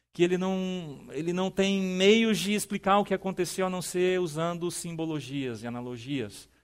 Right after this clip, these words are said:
E aqui nós imaginamos Jesus, a, algo saindo da sua boca, mesmo que seja um sopro, e derrubando todo esse exército. E então,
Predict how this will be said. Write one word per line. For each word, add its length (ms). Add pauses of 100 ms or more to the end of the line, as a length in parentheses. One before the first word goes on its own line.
(480)
E 140
aqui 220
nós 160
imaginamos 560
Jesus, 680 (640)
a, 300
algo 300
saindo 240
da 60
sua 180
boca, 280
mesmo 220
que 60
seja 180
um 60
sopro, 640 (380)
e 100
derrubando 460
todo 220
esse 180
exército. 580 (920)
E 100
então, 580